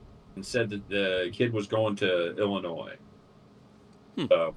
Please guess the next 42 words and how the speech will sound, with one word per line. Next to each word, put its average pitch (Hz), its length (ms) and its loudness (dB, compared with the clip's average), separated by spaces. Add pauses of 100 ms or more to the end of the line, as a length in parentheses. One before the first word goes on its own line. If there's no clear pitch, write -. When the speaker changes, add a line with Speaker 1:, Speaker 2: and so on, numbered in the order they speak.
Speaker 1:
anyway, 90 240 -2 (420)
I - 40 -2
couldn't 120 180 2
Speaker 2:
Uh, 117 80 4
Speaker 1:
remember. 104 320 6 (580)
Speaker 2:
Connor, 170 440 8
Connor 180 380 10
Imbri 123 580 4 (400)
is 110 180 0
the 110 120 -2
name 104 280 2
of 92 240 -2
the 92 300 -6
wide 98 260 0
receivers 92 400 -8
coach - 500 -12
for - 140 -12
the, - 100 -16 (320)
for, 87 340 -8
uh, 73 180 -8 (500)
the - 80 -8
Chiefs. - 440 -10 (760)
He's - 100 -12
a 98 60 -2
K-, - 180 2
he - 60 6
Speaker 1:
Not 110 140 6
Speaker 2:
was 113 100 6
a 107 120 6
K 135 180 6
U 135 80 6
Speaker 1:
a - 20 4
Speaker 2:
wide 123 180 8
receiver, 113 540 0
never, 104 560 0
never 107 180 -6
played 107 200 -6
in 101 40 -8
the 98 80 -6
league 95 320 -4
really 92 260 -4
much. 90 520 -10